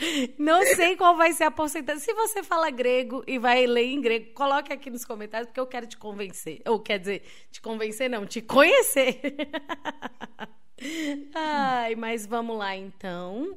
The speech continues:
Última pergunta. Quem você quer escutar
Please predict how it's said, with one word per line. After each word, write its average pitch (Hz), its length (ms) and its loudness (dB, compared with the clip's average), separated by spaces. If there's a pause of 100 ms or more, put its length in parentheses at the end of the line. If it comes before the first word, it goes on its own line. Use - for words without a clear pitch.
Última 240 560 -6
pergunta. 175 840 -16 (160)
Quem 320 360 -12
você 262 640 -12
quer 214 220 -12
escutar 196 600 -12